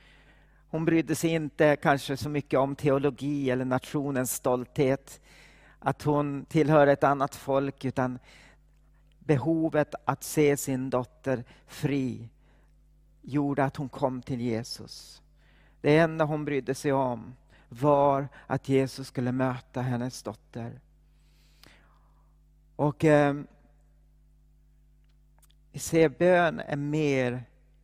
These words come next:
än en inköpslista för Gud att fylla.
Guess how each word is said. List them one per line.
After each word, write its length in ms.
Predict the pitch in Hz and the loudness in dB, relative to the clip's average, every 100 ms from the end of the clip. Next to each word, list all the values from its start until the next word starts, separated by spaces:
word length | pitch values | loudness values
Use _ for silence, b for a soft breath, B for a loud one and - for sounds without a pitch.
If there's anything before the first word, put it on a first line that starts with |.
| _ _ _ - | _ _ _ -6
än 160 | 131 131 | -2 -2
en 140 | 127 | -4
inköpslista 1400 | - 139 123 - 135 - - 127 123 - - - 120 113 | -4 -6 -6 -6 -8 -8 -12 -10 -10 -10 -12 -8 -8 -8
för 160 | - 127 | -12 -10
Gud 380 | 135 131 117 | -6 -6 -6
att 140 | 98 - | -10 -12
fylla. 540 | - 117 110 101 123 | -12 -10 -10 -12 -14